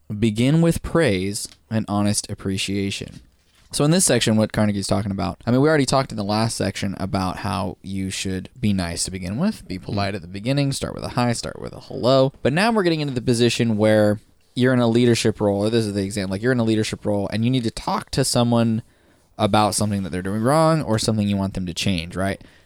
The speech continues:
This whole chapter is about how to change people or change their behavior. So just bear that in mind as we go through each one of these principles. It's when you're having to have a discussion with someone where you want them to change their behavior, right? So at this point, we're not just talking about, like, generally changing people's ideas. It's about,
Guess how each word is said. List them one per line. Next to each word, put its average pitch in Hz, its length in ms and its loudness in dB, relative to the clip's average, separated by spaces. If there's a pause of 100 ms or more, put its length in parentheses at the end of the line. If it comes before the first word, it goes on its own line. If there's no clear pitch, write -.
(120)
This 104 180 0
whole 156 260 2
chapter 113 480 2
is 95 180 0
about 92 280 -4
how 123 160 2
to 117 80 2
change 110 960 -2
people 95 420 -6
or 85 120 -10
change 95 240 -12
their - 80 -14
behavior. - 500 -10 (420)
So - 140 0
just 127 160 2
bear 139 200 4
that 135 140 4
in 113 40 -2
mind 107 220 2
as 98 80 -4
we 95 80 -8
go 95 120 -2
through 95 140 -6
each 95 160 -6
one 92 120 -6
of 92 60 -8
these 92 240 -8
principles. 82 720 -6
It's 113 200 -2
when 135 400 2
you're 123 140 4
having 113 320 -2
to 101 60 -2
have 104 200 -2
a 101 40 -4
discussion 98 360 -4
with 92 80 -6
someone 95 200 -4
where 92 120 -4
you 95 100 -4
want 107 280 -4
them 98 120 -4
to 98 100 -6
change 90 240 -4
their - 100 -14
behavior, 82 520 -10
right? 101 260 -4
So 104 120 0
at 98 140 -6
this 156 180 2
point, 131 360 0 (120)
we're 120 80 0
not 120 160 0
just 117 160 -2
talking 117 280 2
about, 104 320 0
like, 95 220 -4
generally 117 720 2
changing 104 300 0
people's 98 260 -6
ideas. 139 420 2
It's 113 160 0
about, 101 320 0